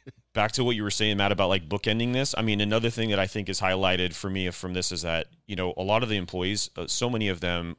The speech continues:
both here at H Q and in all the other states that we visited, they're so hungry for information and knowledge and wanting to learn and grow.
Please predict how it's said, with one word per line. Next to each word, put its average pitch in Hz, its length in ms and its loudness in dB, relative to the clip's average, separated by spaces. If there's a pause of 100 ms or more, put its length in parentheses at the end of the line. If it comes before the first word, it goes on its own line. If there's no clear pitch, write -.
(100)
both 104 340 -4
here 101 180 -2
at 90 60 0
H 90 200 0
Q 90 380 -2
and 87 100 -6
in 82 100 -4
all 98 140 0
the 92 120 -2
other 85 160 -4
states 90 280 -4
that 87 60 -8
we 82 100 -8
visited, 92 440 -4 (1300)
they're 117 200 4
so 117 340 4
hungry 101 420 -2
for 95 380 -2
information 98 760 -2
and 78 160 -6
knowledge 87 480 0
and 80 160 -6
wanting 92 240 -4
to 90 100 -6
learn 87 540 -4 (120)
and 82 400 -6
grow. 85 600 -2